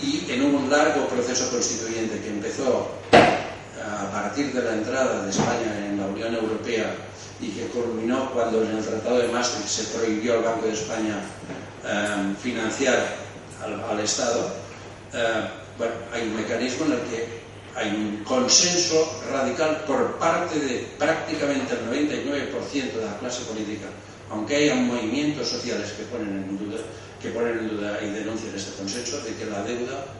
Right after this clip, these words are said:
es, eh, solo puede ser financiada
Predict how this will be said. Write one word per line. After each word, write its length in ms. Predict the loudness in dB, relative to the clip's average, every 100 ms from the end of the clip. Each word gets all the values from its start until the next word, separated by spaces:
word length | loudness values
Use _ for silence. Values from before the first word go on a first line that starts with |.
| -14 -16 -16 -14 -8
es, 460 | -4 -4 -4 -8 -12 -16 -16 -12
eh, 320 | -10 -8 -8 -10 -14 -16 -16 -16 -18 -2
solo 340 | 2 4 4
puede 160 | 2 0
ser 160 | 2 0
financiada 800 | -2 -6 -6 -6 -6 -6 -6